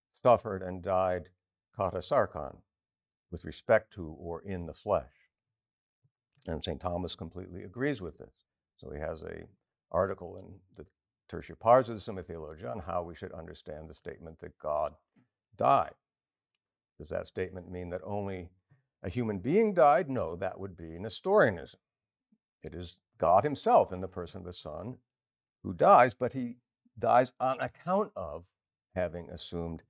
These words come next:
our flesh. So the obedience and suffering and even death of God the Son are not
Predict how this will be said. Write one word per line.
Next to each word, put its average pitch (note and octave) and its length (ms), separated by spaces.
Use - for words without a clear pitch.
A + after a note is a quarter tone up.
our D2 160
flesh. - 540
So C3 400
the B2 100
obedience G3+ 560
and C#3 120
suffering G3+ 400
and C#3 120
even A2+ 320
death A3 360
of A#2 140
God F#2+ 280
the F2 60
Son G2 360
are F2+ 220
not F#2 340